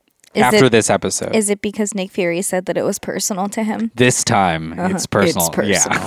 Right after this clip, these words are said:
Speaker 2: Yeah. <laughs> Uh, my name's Emmanuel.
Speaker 1: My name is Sophia.
Speaker 2: And after a long hiatus, we've
Speaker 1: Yes.
Speaker 2: returned to go episode by episode, at least for the last
Speaker 1: Kind of,
Speaker 2: couple
Speaker 1: sort of.
Speaker 2: eps of Secret Invasion.
Speaker 1: Yes.
Speaker 2: And there's been a lot of twists and turns, a lot of Skrull action.
Speaker 1: Yes.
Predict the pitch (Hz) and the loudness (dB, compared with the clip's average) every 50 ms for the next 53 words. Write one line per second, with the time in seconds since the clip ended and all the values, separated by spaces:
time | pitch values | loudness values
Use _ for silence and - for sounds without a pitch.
0 | - - 156 - - - - - - - - - 240 247 226 190 233 - 180 185 | 0 0 0 0 0 -2 -4 -4 -8 -10 -12 -8 -2 2 4 4 6 6 6 8
1 | 185 185 180 185 196 196 196 175 156 151 156 151 147 151 151 143 - - 233 220 | 8 8 8 8 6 6 6 6 6 6 6 6 6 6 4 4 2 2 2 2
2 | 214 202 190 220 - - 185 185 - 240 294 359 311 262 269 294 - 131 135 156 | 2 0 -2 -2 -2 -2 -2 -2 -2 -2 0 0 2 2 2 2 2 2 4 4
3 | 147 147 160 - - 160 147 143 131 120 113 110 113 110 113 123 139 147 - - | 4 4 4 4 4 4 6 6 6 6 6 6 6 6 6 6 4 2 2 2
4 | 180 190 190 170 127 104 90 90 101 - - - - 185 165 127 - 131 131 - | 4 4 6 6 4 4 2 0 -2 -2 -4 0 2 4 4 4 4 2 2 2
5 | - - - 147 165 202 240 247 - 214 170 170 165 160 165 160 156 156 160 - | 0 2 4 6 6 6 6 6 4 4 6 6 6 8 8 6 6 6 4 4
6 | - 170 160 147 151 147 135 127 123 117 123 - - 123 107 107 113 117 120 131 | 6 6 6 6 6 6 6 6 6 4 4 4 4 6 6 6 6 4 4 4
7 | 151 160 - - - - 170 - - - 139 127 120 127 117 120 123 123 131 127 | 4 4 2 -2 -6 -8 -10 -6 0 2 2 4 4 4 6 6 6 6 4 2
8 | - - - - 139 139 117 123 120 110 110 117 107 104 104 - - - - 120 | 0 -2 0 4 4 4 6 6 6 6 6 6 4 2 2 0 -4 -4 0 0
9 | 110 95 - - 113 - - 117 131 151 151 - - 175 - - 85 92 135 202 | 0 2 0 0 0 2 2 2 2 2 2 0 -2 -2 -2 -4 -6 -6 -4 -2
10 | 190 180 160 147 143 185 - - - - - - - 123 123 120 113 110 107 107 | 0 0 0 0 -2 -4 -8 -10 -16 -18 -8 -2 0 2 4 4 4 4 4 4
11 | 107 107 107 104 127 123 120 127 123 120 110 98 - 120 113 107 101 101 101 107 | 2 0 -2 -4 -2 2 4 4 4 4 4 2 2 4 4 4 4 6 6 6
12 | 120 139 147 139 - - - 131 - - - 160 151 143 - - 107 90 92 92 | 6 4 4 2 0 2 2 2 2 2 0 0 0 0 0 0 0 0 0 0
13 | 101 107 110 110 113 120 120 135 170 214 214 196 - - - - 247 240 247 240 | 0 2 4 6 6 6 6 8 6 6 4 4 2 2 4 6 6 8 8 8
14 | 220 175 135 113 101 - - - 104 92 90 95 107 151 180 170 123 92 - - | 8 6 6 4 2 2 0 0 0 0 -2 -4 -4 0 0 0 2 0 -2 -6
15 | - - - | -10 -14 -16